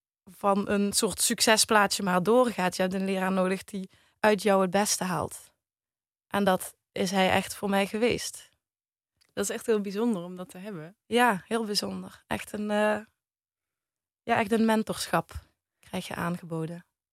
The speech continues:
Speaker 2: En dat conservatorium voor jou, dat klinkt alsof dat echt een soort, eh,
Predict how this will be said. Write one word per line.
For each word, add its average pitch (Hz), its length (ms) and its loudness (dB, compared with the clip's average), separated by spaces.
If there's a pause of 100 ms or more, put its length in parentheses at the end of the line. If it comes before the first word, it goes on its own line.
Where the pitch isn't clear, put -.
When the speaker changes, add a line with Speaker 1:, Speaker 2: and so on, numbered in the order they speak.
(640)
Speaker 2:
En 214 80 -10
dat 214 180 -8
conservatorium 233 720 0
voor 196 100 -10
jou, 180 400 -6 (1080)
dat - 340 0 (140)
klinkt 262 280 0
alsof 226 240 -4
dat 190 160 -12
echt - 180 -20
een 208 60 -12
soort, 185 380 -14
eh, 170 260 -16